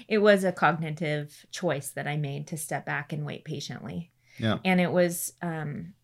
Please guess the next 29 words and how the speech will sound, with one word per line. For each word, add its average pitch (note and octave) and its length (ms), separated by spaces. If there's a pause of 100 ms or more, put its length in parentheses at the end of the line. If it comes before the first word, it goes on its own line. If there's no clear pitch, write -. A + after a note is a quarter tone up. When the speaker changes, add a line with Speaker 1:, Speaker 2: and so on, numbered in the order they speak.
(280)
Speaker 1:
not C#3+ 300
easy. D#3+ 460
Speaker 2:
It C3 60
was A#2+ 100
smart. A#2+ 320 (840)
Speaker 1:
One G3+ 220
aspect F#3 480
of F3 120
that E3 200
was D#3+ 200 (320)
me E3+ 220
stepping D#3+ 420
out D3 160
of E3 120
ministry. C3+ 420
I E3+ 80
shared D#3+ 300
recently D#3 420
on D#3 100
Instagram D3+ 560
an D3 60
Speaker 2:
Yeah. A#2 160
Speaker 1:
old D#3 180
blog D#3 260
post D#3+ 220
that D#3+ 100
I D#3 60
wrote D3+ 200
about, D3+ 300